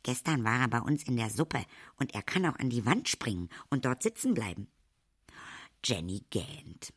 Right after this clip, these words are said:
Dann will sie wissen, ob man mit ihm auch spazieren gehen kann. Rosina erklärt Jenny, dass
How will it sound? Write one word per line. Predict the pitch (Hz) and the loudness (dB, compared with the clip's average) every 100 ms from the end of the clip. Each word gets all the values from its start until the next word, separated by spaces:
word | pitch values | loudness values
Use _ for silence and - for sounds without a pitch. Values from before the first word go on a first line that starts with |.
| _ _ _ - - - - | _ _ _ -20 -20 0 8
Dann | 135 151 | 8 8
will | 151 | 6
sie | 135 135 | 4 2
wissen, | 131 - 143 - - - | 2 2 0 -2 -20 -2
ob | 147 | 0
man | 139 131 | 2 2
mit | 127 | 2
ihm | 139 117 | 2 2
auch | 117 | -2
spazieren | - 113 - 165 80 | -4 -2 4 4 4
gehen | - 53 | -2 -6
kann. | - - - _ _ _ - | -6 -8 -10 _ _ _ 0
Rosina | 131 131 170 | 2 4 6
erklärt | 151 120 - 127 127 | 4 2 2 2 4
Jenny, | 123 135 127 | 4 6 6
dass | 110 | 2